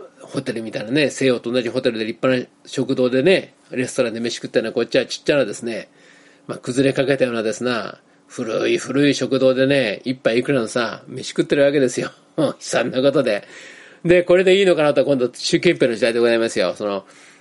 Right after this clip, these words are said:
ね、外国代わりでさ、アメリカ人になっちゃった中国人だからみんなね、それ、あの、追放してやると。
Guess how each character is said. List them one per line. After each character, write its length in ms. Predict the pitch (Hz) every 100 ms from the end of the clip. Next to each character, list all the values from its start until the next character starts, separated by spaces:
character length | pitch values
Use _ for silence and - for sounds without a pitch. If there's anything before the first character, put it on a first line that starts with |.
| _ _ 135
ね、 240 | 165 131
外 200 | 139 156
国 200 | 156 131
代 100 | 139
わ 60 | 131
り 80 |
で 140 | 101 101
さ、 360 | 113 95 - - _ - -
ア 100 | -
メ 100 | 151
リ 80 | 160
カ 120 | 170
人 120 | 131
に 40 | 107
な 100 | 107
っ 20 |
ち 100 | 117
ゃ 20 |
っ 40 | 107
た 100 | 104
中 240 | 135 139
国 120 | 180
人 100 | 127
だ 100 | 110
か 60 | 107
ら 60 |
み 120 | 120 165
ん 40 |
な 120 | 165
ね、 240 | 165 165 143
そ 100 | 123
れ、 260 | 110 101 - _ _ _
あ 100 | -
の、 300 | 113 107 101
追 200 | - 196
放 160 | 170 175
し 100 | -
て 80 | 151
や 60 |
る 100 | 135
と。 220 | - -